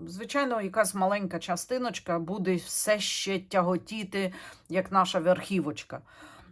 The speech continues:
Ось, а верхівочку треба, знаєте, м, це, це те саме, як, м, піночка на молоці. Хтось любить, хтось не любить, правда? Ось, її просто зняти і все, молоко нікуди не дінеться, воно не зіпсується. Е,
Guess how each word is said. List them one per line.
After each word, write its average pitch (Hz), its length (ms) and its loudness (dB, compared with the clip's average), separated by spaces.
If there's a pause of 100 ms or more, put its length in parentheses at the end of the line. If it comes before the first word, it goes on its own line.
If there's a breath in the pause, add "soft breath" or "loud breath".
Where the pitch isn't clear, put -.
(100)
Ось, 160 340 0
а 208 60 2
верхівочку 277 640 4
треба, 269 360 8
знаєте, 240 580 2 (340 soft breath)
м, 180 480 -4
це, 285 300 6
це - 220 4
те 285 180 4
саме, 285 420 4
як, 254 380 2 (800)
м, 202 380 -10
піночка 269 640 4
на 226 720 6 (760)
молоці. 208 540 0 (160)
Хтось 208 320 -8
любить, 254 280 -2
хтось - 280 -12
не 247 120 -4
любить, 196 320 -4
правда? 233 380 0 (460 loud breath)
Ось, 165 360 0
її 294 360 4
просто 311 480 4
зняти 285 420 6
і 240 100 -6
все, 302 340 4
молоко 214 520 6
нікуди 269 420 2
не 254 120 0
дінеться, 269 480 -2
воно 208 240 -4
не 233 120 -4
зіпсується. 247 800 2
Е, 156 300 -14